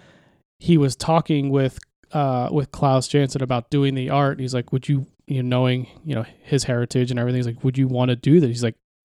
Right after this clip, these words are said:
"A-, absolutely. Like, I wanna," um, he's like, "Maybe this is a, what our book should be about. It can be about broken families and the difficulty of moving on." And he immediately knew that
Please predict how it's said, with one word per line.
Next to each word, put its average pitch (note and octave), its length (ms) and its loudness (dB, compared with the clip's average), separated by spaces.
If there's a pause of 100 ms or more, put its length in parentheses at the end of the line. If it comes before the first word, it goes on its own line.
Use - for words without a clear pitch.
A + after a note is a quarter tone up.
(120)
"A-, B2 100 -8 (200)
absolutely. A#2+ 640 0
Like, A2 160 -6
I A2 60 -2
wanna," A#2+ 440 0 (580)
um, A#2 440 -2 (1040)
he's C#3 160 -10
like, C3 140 0
"Maybe D3 220 4
this C#3+ 180 4
is C#3+ 100 2
a, C#3 80 2
what C#3 240 0
our B2+ 100 2
book C3 200 -2
should C3 140 -6
be B2+ 100 0
about. B2 260 0
It A#2+ 80 -6
can B2 140 -6
be B2+ 100 0
about B2 280 -2
broken C3+ 260 -2
families B2 500 -4
and B2 100 -6
the A#2+ 60 -4
difficulty B2 580 -2
of A#2 120 -2
moving A#2+ 280 -2
on." A#2 220 -2
And A2+ 100 -6
he A#2 60 -4
immediately A#2 480 -4
knew A#2 360 -4
that A#2 200 -10